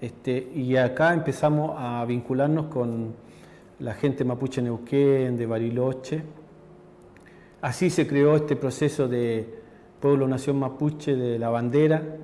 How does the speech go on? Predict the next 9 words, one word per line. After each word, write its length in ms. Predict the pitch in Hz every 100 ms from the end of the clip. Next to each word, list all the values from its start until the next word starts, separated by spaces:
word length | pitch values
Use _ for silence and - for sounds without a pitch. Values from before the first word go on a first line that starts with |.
| -
la, 540 | 123 113 113 117 120
la 140 | 117 117
que 120 | -
ustedes 320 | - 131 123
conocen, 560 | 123 120 131 139 - 127
con 200 | - 123
el 120 | 120
rojo 300 | 131 135 135
abajo, 640 | 123 127 135 131 139 123